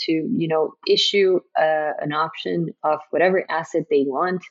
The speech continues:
They can decide to either trade this option between, you know, themselves on a peer-to-peer basis, or they can decide to trade this option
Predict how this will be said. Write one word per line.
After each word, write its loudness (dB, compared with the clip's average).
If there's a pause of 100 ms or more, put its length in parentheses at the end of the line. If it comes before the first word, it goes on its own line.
(500)
They 6
can 2
decide 2
to 4
either 2
trade 2
this -2
option -2
between, -6
you -4
know, -4
themselves 0
on -2
a -6
peer-to-peer -2
basis, 0 (380)
or 6
they 2
can -2
decide 2
to 2 (340)
trade 2
this -2
option -2